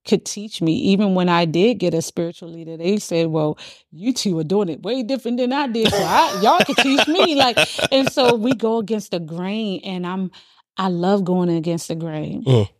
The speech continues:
Speaker 1: You know what I mean? I love going against what the world is saying, traditions and stuff like that. Although I love traditional marriage, I'm not talking about that. I'm talking about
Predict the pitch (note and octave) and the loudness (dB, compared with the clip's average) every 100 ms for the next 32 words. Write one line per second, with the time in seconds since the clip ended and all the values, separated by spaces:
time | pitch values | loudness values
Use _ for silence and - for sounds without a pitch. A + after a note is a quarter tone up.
0 | _ _ F#3 F#3+ F#3+ F#3+ G3 F#3+ G3 F#3+ | _ _ -12 -2 2 4 4 2 2 2
1 | F#3 F3 F#3+ G3+ F#3 F#3+ F3+ E3 F3+ F3+ | 2 4 4 2 0 0 0 0 -2 -2
2 | F3+ F3 E3+ D#3+ F3 E3+ E3 - F3 F3+ | -4 -4 -4 0 0 0 -2 -4 -2 0
3 | F3+ F3 E3 - F3 D#3 F3 - F3+ F3 | 0 -2 -4 -6 -6 -4 -6 -4 -2 -2
4 | D3+ D#3+ - F3 - E3+ D#3 F3+ F3+ - | -4 -10 -8 -6 -2 -2 0 0 0 0
5 | E3 F3 F3 E3+ D#3+ E3+ E3 E3+ - D#3+ | 0 2 4 4 4 2 2 0 -2 -4
6 | E3+ - E3 D#3 E3+ E3+ D#3 D#3+ E3 D3+ | -2 -2 0 0 2 2 2 0 0 -2
7 | - E3 E3 D#3 D3 D#3+ - E3 - E3 | -4 -4 -6 -8 -4 -2 0 -2 -2 -2
8 | E3+ D#3+ D3+ | 0 2 2